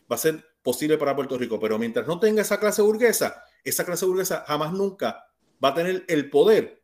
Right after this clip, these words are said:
para pedir la independencia de los Estados Unidos. Al contrario, la clase burguesa que nosotros tenemos es una clase burguesa que se está aprovechando de, del estatus actual de Puerto Rico para hacer su riqueza.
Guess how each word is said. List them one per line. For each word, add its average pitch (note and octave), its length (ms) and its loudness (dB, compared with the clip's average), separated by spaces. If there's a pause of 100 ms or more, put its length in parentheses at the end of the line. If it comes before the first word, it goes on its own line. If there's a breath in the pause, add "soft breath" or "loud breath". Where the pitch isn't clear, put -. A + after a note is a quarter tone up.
para A#2+ 200 0
pedir A#2+ 200 0
la D#3 60 -4
independencia F3 560 -2
de - 20 0
los A#2+ 80 -2
Estados A2+ 320 -6
Unidos. G2+ 320 -12 (520 loud breath)
Al B2+ 140 -2
contrario, D3 480 -2 (140)
la C3+ 160 0
clase C#3+ 200 -2
burguesa A3 400 -2
que G#3+ 100 -2
nosotros G#3+ 360 -2
tenemos G#3+ 420 -4
es C#3 80 -10
una F#3+ 160 -6
clase G3+ 220 -6
burguesa G#3 460 -2
que D3+ 80 -8
se C#3+ 100 -8
está D3 140 -4
aprovechando G3 440 -4
de, C3 140 0
del A2 160 -4
estatus F#3+ 340 -4
actual A#3 180 2
de A#3 80 4
Puerto A#3 240 -2
Rico G#3+ 440 -4 (160 soft breath)
para D#3+ 160 6
hacer E3 160 -2
su G#3+ 100 2
riqueza. F3+ 480 2